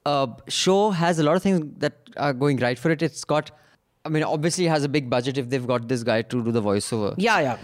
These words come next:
Speaker 1: So
Speaker 2: He's
Speaker 1: they've
Speaker 2: also a producer.
Speaker 1: Right. So they've got, like, footage from across the world, across histories of all the horrible things that happened, and it's really compelling to watch. Visually, it's really compelling. But the one thing that I did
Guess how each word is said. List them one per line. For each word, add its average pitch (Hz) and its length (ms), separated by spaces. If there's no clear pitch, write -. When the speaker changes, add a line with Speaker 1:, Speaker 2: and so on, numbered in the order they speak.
Speaker 1:
So 165 220
Speaker 2:
He's 294 140
Speaker 1:
they've 339 100
Speaker 2:
also 294 420
a 370 60
producer. 202 640
Speaker 1:
Right. 131 340
So 160 120
they've 180 180
got, 240 300
like, 165 200
footage 165 440
from 165 180
across 143 340
the 160 140
world, 147 320
across 131 360
histories 139 640
of - 300
all 143 240
the 143 80
horrible 131 380
things 139 260
that 127 100
happened, 131 480
and 131 80
it's 123 180
really 135 220
compelling 120 500
to 123 80
watch. 107 280
Visually, 120 460
it's - 220
really 143 380
compelling. 117 560
But 156 340
the 156 80
one 160 240
thing 208 320
that 190 140
I 190 80
did 165 480